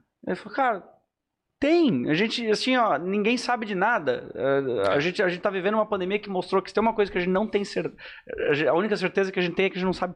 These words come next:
Speaker 1: porra nenhuma.
Speaker 2: Somos ignorantes, exatamente.
Speaker 1: Então, a todo momento a gente tá aqui aprendendo, trocando ideia e
Speaker 2: É.
Speaker 1: falando, "Olha, gente, fizeram, sei lá, o caso, teve o caso do Carrefour lá, um monte de gente."
Speaker 2: Uhum.
Speaker 1: Ah,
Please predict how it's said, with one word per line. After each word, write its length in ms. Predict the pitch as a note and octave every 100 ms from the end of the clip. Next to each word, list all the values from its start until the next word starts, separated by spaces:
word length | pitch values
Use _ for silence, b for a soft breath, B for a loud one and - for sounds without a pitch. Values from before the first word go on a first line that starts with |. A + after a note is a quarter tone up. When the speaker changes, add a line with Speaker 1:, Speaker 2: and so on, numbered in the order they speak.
| -
Speaker 1:
porra 240 | F#3 F3
nenhuma. 260 | F3+ F#3 G#3
Speaker 2:
Somos 340 | C3+ F#2+ F#2+
ignorantes, 720 | G2 G#2+ A2+ A2 F2+ - -
exatamente. 300 | - A#2+ D3
Speaker 1:
Então, 200 | C3 F#3+
a 40 | G3+
todo 320 | - A3 A3+
momento 380 | A3 F#3+ G3 F#3+
a 60 |
gente 160 | E3+ F3
tá 80 | D#3+
aqui 160 | -
aprendendo, 640 | E3 - D3+ C3+ C#3 D#3+ E3
trocando 440 | - D#3 D#3 D#3
ideia 580 | C#3 B2+ C3 D3 E3 F3+
e 20 |
Speaker 2:
É. 40 | F#3
Speaker 1:
falando, 200 | F3 E3
"Olha, 340 | F3 - D3+ B2+
gente, 340 | A2+ A2 - _ b b _
fizeram, 380 | C#3 B2+ E3 E3
sei 100 | E3+
lá, 120 | E3+
o 60 | C#3+
caso, 420 | - D3+ D#3+ C#3
teve 180 | C#3 C#3
o 20 |
caso 240 | C3+ D3+ C3+
do 60 |
Carrefour 580 | - C#3+ B2+ - D#3 D#3
lá, 100 | C3
um 80 | C3+
monte 180 | E3 F3
de 60 | D#3
gente." 240 | E3+ - B A#2+
Speaker 2:
Uhum. 340 | C#3 C3+ C#3
Speaker 1:
Ah, 340 | C#3 C3+ C#3